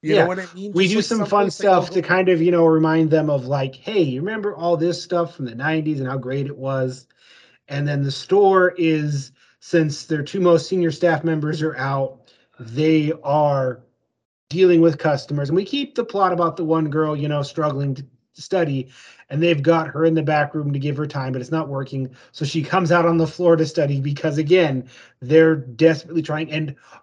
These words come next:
Speaker 2: I don't know, maybe we have a big reason for everyone to be in the store that day.
Speaker 1: Yeah, exactly.
Speaker 2: But again, that's how I judge that one up.
Speaker 1: The, the next episode,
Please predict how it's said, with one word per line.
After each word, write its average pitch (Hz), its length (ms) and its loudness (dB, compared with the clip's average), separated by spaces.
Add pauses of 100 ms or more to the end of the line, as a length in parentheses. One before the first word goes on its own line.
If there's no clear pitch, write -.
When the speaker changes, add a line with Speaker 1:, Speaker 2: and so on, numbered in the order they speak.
(340)
Speaker 2:
I 208 120 2
don't 135 220 0
know, 139 200 -2
maybe 180 240 -2
we 185 160 0
have 160 140 0
a 147 60 -4
big 147 320 2
reason 147 280 -2
for - 220 -10
everyone 147 400 -2
to 135 60 -4
be 139 160 -4
in 131 80 -4
the 123 60 -8
store 120 280 -12
that 98 240 -20
day. 90 260 -18 (680)
Speaker 1:
Yeah, 170 180 -2 (200)
exactly. 143 600 -4 (1500)
Speaker 2:
But 185 100 6
again, 190 200 2
that's 165 180 -2
how 165 120 0
I 147 240 0 (760)
judge 143 440 -2
that 123 260 -6
one 104 140 -20
up. - 240 -20 (840)
Speaker 1:
The, 165 120 -16
the 185 120 -4
next 240 360 -4
episode, 233 640 2